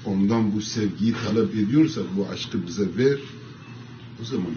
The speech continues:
her hal ve hareketini sevmemiz lazım. Yani sünnet-i sebiyi sevmemiz lazım. Bu kimden bekliyorsak bekleyelim. Bir mürşid-i kamilden olur,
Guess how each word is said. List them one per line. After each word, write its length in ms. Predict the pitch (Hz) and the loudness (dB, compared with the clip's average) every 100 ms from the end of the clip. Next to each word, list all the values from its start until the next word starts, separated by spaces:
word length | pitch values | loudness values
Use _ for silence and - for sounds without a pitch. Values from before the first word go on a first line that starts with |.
| 101 | -6
her 200 | 139 175 | -2 -2
hal 440 | 139 - 117 110 104 | -2 -6 -4 -2 -2
ve 80 | 104 | -2
hareketini 560 | 101 - - - 117 | -4 -8 -10 -10 -10
sevmemiz 520 | - - - - 120 117 | -10 -10 -10 -12 -12 -12
lazım. 200 | - 123 107 | -12 -10 -6
Yani 260 | 117 113 123 | -2 -2 -4
sünnet-i 540 | - 90 104 107 90 | -8 -8 -6 -6 -6
sebiyi 440 | - 87 80 - 123 | -10 -10 -12 -10 -10
sevmemiz 520 | - 80 - - - | -10 -12 -14 -16 -16
lazım. 360 | - - - - - - - - - - - - - - - | -16 -14 -14 -14 -16 -16 -16 -16 -16 -16 -16 -16 -16 -14 -8
Bu 80 | 220 | -6
kimden 420 | - 208 208 202 | 2 4 6 4
bekliyorsak 540 | 147 - 110 101 104 87 - | 2 -2 -4 -6 -6 -8 -8
bekleyelim. 360 | - 104 104 - | -10 -10 -10 -8
Bir 60 | 143 | -8
mürşid-i 480 | 135 120 123 123 117 | -8 -8 -6 -6 -4
kamilden 500 | 117 113 107 113 110 | -2 0 -2 -2 -2
olur, 500 | 104 104 104 104 | -2 -2 0 -2